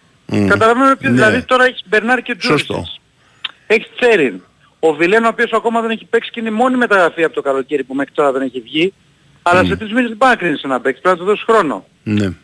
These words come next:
Speaker 2: Έχεις παίκτες εκεί, δηλαδή ο Κλάιν Χάισλερ μπορεί να παίξει και άκρα, είναι ο Αϊτόρ, είναι ο Βέρμπιτς, είναι ο Ματσίνη, είναι ο Παλάσιος. Υπάρχουν πολλές λύσεις πλέον και γι' αυτό δεν έχει βρει χρόνο. Αν έρθει πρόταση, δεν το, δεν λέω, σίγουρα, ε, πιστεύω ότι μπορεί να φύγει, αλλά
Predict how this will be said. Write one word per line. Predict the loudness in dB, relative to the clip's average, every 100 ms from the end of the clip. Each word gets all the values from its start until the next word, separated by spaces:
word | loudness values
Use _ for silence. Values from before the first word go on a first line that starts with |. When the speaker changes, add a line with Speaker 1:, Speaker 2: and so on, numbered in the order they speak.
| _
Speaker 2:
Έχεις | -2 -2 0
παίκτες | 0 0 -4
εκεί, | -6 -2 -2
δηλαδή | 2 2 2
ο |
Κλάιν | 2 2
Χάισλερ | 2 0
μπορεί | 0
να | 2
παίξει | -2 0
και | 2
άκρα, | 2 2 0 0 -8 _ _
είναι | -8 -4 -2
ο |
Αϊτόρ, | -2 0 0 0 -2 -14
είναι | -8
ο | -4
Βέρμπιτς, | 0 0 -2 -14 -14 -20
είναι | -12 -6
ο | -2
Ματσίνη, | -2 -4 -6 -4
είναι | -2
ο |
Παλάσιος. | 0 2 2 0 -8 -12 -18 _ _ _ -16
Υπάρχουν | -2 -2 0
πολλές | 0 0 -2
λύσεις | -6 -12 -8
πλέον | -8 -6
και | -6
γι' | -8
αυτό | -4 -4
δεν | -4
έχει | -8
βρει | -8 -6
χρόνο. | -2 -2 -4 -10 _ _ _
Αν | -2 0
έρθει | 0 0
πρόταση, | 2 2 0 0
δεν | 0
το, | 2 0 0 0
δεν | -2 0
λέω, | 0 -2 -8
σίγουρα, | -2 2 4 4 0 _ -10
ε, | -10 -8
πιστεύω | -2 2 2
ότι | 2 0 2
μπορεί | 2 2
να | 2 -2
φύγει, | -2 0
αλλά | 2 2 0